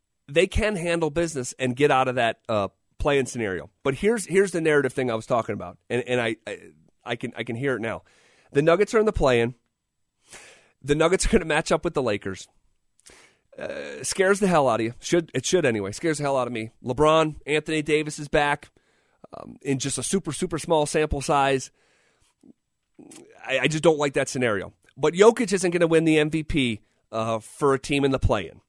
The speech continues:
So there goes that. Uh, and there's a scenario where they could lose in the play-in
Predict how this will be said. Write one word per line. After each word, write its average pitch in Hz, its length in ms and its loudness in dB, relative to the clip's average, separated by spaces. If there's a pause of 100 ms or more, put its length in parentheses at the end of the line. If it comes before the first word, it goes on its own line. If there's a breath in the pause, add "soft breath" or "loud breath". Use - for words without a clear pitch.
(320 soft breath)
So 127 560 4 (480)
there 160 200 4
goes 175 300 2
that. 85 300 -4 (580 soft breath)
Uh, 135 260 2
and 151 300 4
there's 175 240 2
a 175 60 0
scenario 160 640 4
where 147 320 4
they 139 120 4
could 151 280 -2
lose 190 260 4
in 190 80 2
the 156 80 -2
play-in 139 420 0